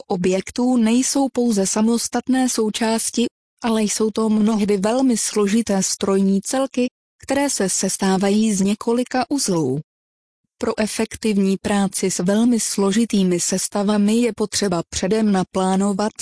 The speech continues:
strukturu sestavy, jak je to prezentováno v úvodu této přednášky.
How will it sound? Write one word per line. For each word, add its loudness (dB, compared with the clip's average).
strukturu -2
sestavy, -2
jak 0
je 0
to -2
prezentováno 0
v -2
úvodu 0
této -2
přednášky. -2